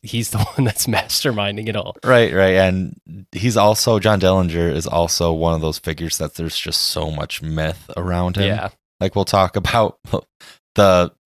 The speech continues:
Speaker 2: most preposterous one involves a snake. I won't give any more
Speaker 1: <laughs>
Speaker 2: context.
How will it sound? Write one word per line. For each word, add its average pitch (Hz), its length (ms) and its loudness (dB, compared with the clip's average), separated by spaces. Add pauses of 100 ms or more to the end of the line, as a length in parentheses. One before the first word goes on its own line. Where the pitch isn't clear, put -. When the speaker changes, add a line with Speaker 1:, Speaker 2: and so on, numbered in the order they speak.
(160)
Speaker 2:
most 87 360 -2
preposterous 92 680 -2
one 90 360 -2
involves 104 440 2
a 82 40 -2
snake. 104 680 -2
I 95 80 2
won't 90 280 2
give 95 140 0
any 87 180 4
more 85 100 2
Speaker 1:
<laughs> - 40 -6
Speaker 2:
context. 92 640 -2